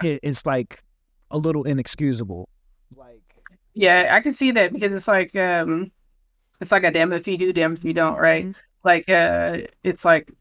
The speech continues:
Speaker 2: we were, we, we didn't like this when you did it in Fallout, so, like, why are you still doing it?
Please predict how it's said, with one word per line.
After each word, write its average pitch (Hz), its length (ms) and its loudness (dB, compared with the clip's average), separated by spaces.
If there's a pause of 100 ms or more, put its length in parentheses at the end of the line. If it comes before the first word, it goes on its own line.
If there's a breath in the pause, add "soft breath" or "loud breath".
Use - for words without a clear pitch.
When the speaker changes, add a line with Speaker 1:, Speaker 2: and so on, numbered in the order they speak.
(380)
Speaker 2:
we 202 160 -2
were, 202 120 0
we, 208 320 -4
we 202 120 -4
didn't 226 180 2
like 180 220 2
this 151 440 -6 (460)
when 175 260 -2
you 170 60 -2
did 165 200 0
it 156 180 0
in 156 180 -4
Fallout, 147 420 2
so, 175 100 -8
like, 151 140 0
why 160 140 0
are 151 60 2
you 151 160 -4
still 160 280 -4
doing 156 320 -4
it? 127 180 -8